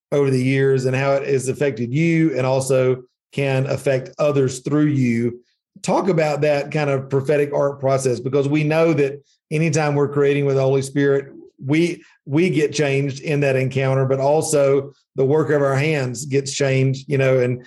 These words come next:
and transformation begins to flow through that as, as well. So I'd love to hear just stories about that, because I, I know that you've probably got some incredible ones.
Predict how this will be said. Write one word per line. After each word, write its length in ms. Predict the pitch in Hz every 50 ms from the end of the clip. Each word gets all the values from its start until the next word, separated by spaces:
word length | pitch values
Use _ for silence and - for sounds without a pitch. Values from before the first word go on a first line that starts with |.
| - _ -
and 140 | - 127 131
transformation 640 | 135 147 143 139 139 139 135 139 139 139 139 127
begins 240 | 135 131 120 131 123
to 100 | 117 127
flow 260 | - - 135 131 131
through 180 | 131 135 131 123
that 240 | 120 127 127 135 127
as, 200 | 123 120 113 - - -
as 160 | 131 120 113
well. 420 | 120 123 131 139 139 127 120 120
So 380 | 120 - - 127 123 123 123 123 - _ _ _ _ _ _ _ - -
I'd 120 | 165 165
love 180 | 165 175 185 165
to 60 | 165
hear 160 | 151 156 151
just 360 | 139 139 151 143 147 - -
stories 480 | - - - 156 147 156 165 156 139 123
about 300 | 135 127 123 123 120 123
that, 240 | 123 123 120 120 123
because 280 | 131 131 139 135 127
I, 240 | 131 131 131 - 143
I 40 | 135
know 160 | 135 139 139
that 160 | 135 135 131
you've 160 | 139 143 135
probably 200 | 139 147 135 139 131
got 180 | 143 147 139
some 100 | 139 131
incredible 440 | 135 131 135 156 151 147 143 131 131
ones. 260 | 131 135 135 135 -